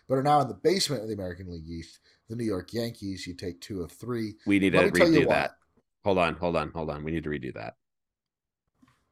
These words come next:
Speaker 1: Did we not win the
Speaker 2: The
Speaker 1: series
Speaker 2: Braves
Speaker 1: in
Speaker 2: are the,
Speaker 1: Houston?
Speaker 2: the Braves, the Braves. We did, but the Braves are the defending world champions.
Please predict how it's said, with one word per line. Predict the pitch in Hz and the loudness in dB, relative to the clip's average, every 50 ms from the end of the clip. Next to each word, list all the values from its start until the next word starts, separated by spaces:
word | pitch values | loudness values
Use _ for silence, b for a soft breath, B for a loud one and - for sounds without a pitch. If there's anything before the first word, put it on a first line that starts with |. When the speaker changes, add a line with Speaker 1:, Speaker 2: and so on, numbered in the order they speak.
| _ _ _ _ | _ _ _ _
Speaker 1:
Did | 104 | -10
we | 101 110 | -6 -4
not | 139 175 175 131 | -2 0 0 -2
win | 95 95 98 | -2 -6 -8
the | |
Speaker 2:
The | 117 123 | -10 -10
Speaker 1:
series | - - 135 135 | -6 -4 0 2
Speaker 2:
Braves | 90 82 78 69 67 | 4 4 4 2 0
Speaker 1:
in | 78 | -2
Speaker 2:
are | 73 | -2
the, | 69 65 | -2 -2
Speaker 1:
Houston? | - - - - - _ | -4 -4 -8 -14 -10 _
Speaker 2:
the | - 90 | -6 -4
Braves, | 80 - 85 80 78 80 76 76 73 - - - - - _ _ - | -2 0 2 4 4 4 2 2 0 -2 -4 -4 -6 -6 _ _ -14
the | - | -12
Braves. | 73 - 82 78 76 76 71 69 - | -8 -4 -4 -2 -2 -2 -2 -2 0
We | 110 110 | 0 2
did, | 98 107 101 82 76 67 - | 4 4 4 4 2 0 -2
but | - 82 - | -4 -6 -6
the | - | -4
Braves | - - 87 85 80 73 - | -2 2 2 2 2 0 -2
are | 85 73 | -4 -6
the | 64 67 67 | -4 -6 -8
defending | - - - 76 67 67 67 65 | -8 -10 -10 -10 -10 -10 -10 -10
world | 67 60 - | -12 -12 -12
champions. | - - - - 85 - 78 80 - - - _ | -14 -16 -18 -18 -18 -18 -18 -18 -20 -20 -20 _